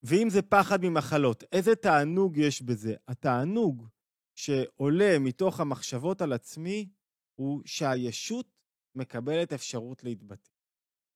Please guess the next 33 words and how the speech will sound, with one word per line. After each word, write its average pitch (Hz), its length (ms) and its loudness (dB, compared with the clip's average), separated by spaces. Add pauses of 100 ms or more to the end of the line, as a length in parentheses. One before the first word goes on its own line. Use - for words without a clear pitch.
(300)
הישות 123 500 -4
מקבלת 143 680 -4
אפשרות, 143 420 -8
הישות, 170 600 -2 (460)
בלשון 139 300 -4
פרויד, 139 540 0
שאנחנו - 300 -12
לא 143 60 -6
מאמצים 147 360 -6
אותה, 156 220 -2
זה 110 160 -2
האגו. 113 420 0 (420)
בלשון 143 260 -4
החסידות 165 460 -2
זה 113 120 -2
יש, 139 360 0
ישות, 131 500 -2
אני, 139 380 -4
הצד 117 220 -6
אחר, 147 260 -2
מה 135 100 -6
שזה 135 260 -4
לא 120 140 -2
יהיה. 127 200 -6 (1300)
הישות 175 400 -2
רוצה 170 340 -4
עכשיו 160 320 -2
לבוא 131 200 -4
לידי 117 220 -4
ביטוי. 101 400 -14 (340)
בואו 165 200 0
נדבר 117 420 -2
עליי. 101 240 -6